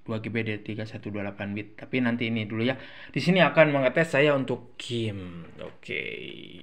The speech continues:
ya, karena tidak semua P G A Quadro bagus untuk game. Ya,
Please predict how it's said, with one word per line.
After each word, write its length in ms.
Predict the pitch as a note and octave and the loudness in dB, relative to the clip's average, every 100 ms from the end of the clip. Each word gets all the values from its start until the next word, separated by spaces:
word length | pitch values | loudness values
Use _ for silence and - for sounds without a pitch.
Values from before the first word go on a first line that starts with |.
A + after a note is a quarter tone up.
| - | -8
ya, 320 | A#2 A2+ - | -6 -4 -6
karena 240 | A2 G2 - | -10 -14 -14
tidak 240 | B2+ G#2 - | -12 -12 -10
semua 240 | G#2+ G2 | -12 -12
P 160 | F#2 G2 | -10 -10
G 160 | G2 | -10
A 80 | F#2 | -12
Quadro 400 | F#2+ G2 F#2+ A#2+ | -12 -12 -6 -6
bagus 400 | A2+ G2+ G#2+ G#2 | -6 -10 -10 -10
untuk 240 | G#2 F#2+ | -12 -12
game. 320 | - G#2 F2+ F2+ - - - - - - | -12 -12 -12 -16 -20 -20 -20 -20 -20 -18
Ya, 240 | - A#2 | -2 2